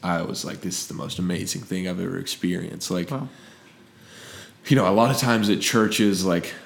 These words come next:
Speaker 1: people feel uncomfortable singing
Speaker 2: Mm-hmm.
Speaker 1: around people.
Speaker 2: Yeah.
Speaker 1: And it is the exact opposite. People who come to Tuesday night worship know that the, the sole purpose is they're gonna sing seven songs with two or three hundred other people.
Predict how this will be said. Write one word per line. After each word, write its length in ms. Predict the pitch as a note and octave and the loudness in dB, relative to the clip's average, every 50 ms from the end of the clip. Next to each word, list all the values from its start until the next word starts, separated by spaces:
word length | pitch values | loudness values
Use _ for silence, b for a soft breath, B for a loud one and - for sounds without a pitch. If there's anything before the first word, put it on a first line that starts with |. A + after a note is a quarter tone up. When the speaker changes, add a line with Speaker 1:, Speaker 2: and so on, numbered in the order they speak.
| B | B
Speaker 1:
people 180 | - A#2 G#2 G2 | 0 2 2 2
feel 220 | F#2 - G#2 F#2+ F2 | 2 2 2 2 2
uncomfortable 480 | E2 E2+ - G2 F2 F2+ E2 D2+ E2+ F2 | 0 0 -2 -2 -2 -2 -4 -4 -4 -2
singing 540 | - - F#2 F#2 F2+ F2 E2+ F2 F2 E2+ E2 - - - | -2 -2 -2 -2 -2 -2 -4 -4 -6 -6 -8 -12 -10 -4
Speaker 2:
Mm-hmm. 160 | - - - | 0 0 2
Speaker 1:
around 320 | - - - - D#2 E2 - | 2 2 0 0 -4 -6 -4
people. 460 | - - - - F#2 F2+ F#2 G2 - - - - - | -4 -4 -4 -4 -6 -8 -8 -8 -12 -16 -12 -2 0
Speaker 2:
Yeah. 220 | C3+ C3+ C3 B2+ B2 - - | 2 2 2 0 -4 -6 -2
Speaker 1:
And 500 | A2 G#2+ G#2 G2+ G2 F#2 F2+ E2+ E2+ - - - - _ _ _ - - - _ _ _ - | 2 4 4 4 4 2 2 0 -4 -6 -12 -16 -20 _ _ _ -20 -20 -20 _ _ _ -2
it 180 | - G#2 G#2+ G2 | 0 2 2 2
is 220 | F2 E2 - - | 0 -2 -4 -4
the 200 | - G#2 G2 F#2 F2+ | -2 0 2 2 2
exact 600 | F2+ - - - G2+ G2 F#2 F#2 D#2 - - - | 2 0 -2 0 2 4 4 4 2 2 0 0
opposite. 420 | F2 F#2 F2+ - - - - - - | 0 0 -2 -4 -6 -6 -6 -2 2
People 220 | - B2+ B2+ A#2+ | 6 6 6 6
who 60 | A2+ | 6
come 120 | - A2+ G#2 | 4 2 2
to 60 | G2 | 4
Tuesday 260 | - G#2+ G2+ F#2 G2 | 4 2 2 4 4
night 100 | F#2+ F2+ F#2 | 4 4 4
worship 280 | F#2+ F2+ F2+ - F#2 | 4 2 2 0 0
know 480 | F2+ F#2+ G2 G2 F#2+ F#2 F2+ F2+ F2 B B B B B B - | 2 2 2 4 4 4 2 2 0 B B B B B B -12
that 120 | - - | -8 -2
the, 240 | - F2 D#2+ E2 - B B B B B - | 0 0 0 0 -4 B B B B B -6
the 60 | - | -2
sole 240 | - - C#3+ C3+ B2 | 2 6 6 6 6
purpose 420 | B2+ - B2 A2 G2 E2 F#2 F2 - | 6 6 6 6 6 4 2 0 0
is 100 | F2+ F2 | 2 4
they're 160 | G2 G#2 G#2 | 4 6 6
gonna 140 | G2 G2 F#2 | 6 4 4
sing 240 | - - G2 F#2+ F2+ F2 | 2 2 4 2 2 2
seven 320 | - G2+ F#2+ F2+ F#2 F2+ | 2 2 2 2 2 0
songs 640 | F2+ - G2+ F#2+ F#2 F2+ E2+ E2 E2 E2+ F2+ - - | 0 2 2 2 4 2 2 0 -2 -2 -4 -4 -2
with 260 | - F2 D#2+ D#2+ - | -2 -2 -2 -2 -4
two 160 | - - A2 G#2 | -2 2 4 4
or 40 | G2 | 4
three 220 | G2+ - G2+ F2+ | 2 2 0 0
hundred 220 | F2+ F2+ F2+ E2+ F2 | 2 2 0 2 2
other 140 | E2+ E2+ | 0 0
people. 520 | E2+ - G2 F#2 F2 F2 E2+ E2+ F2 - | -2 0 0 0 0 0 -2 -2 -4 -6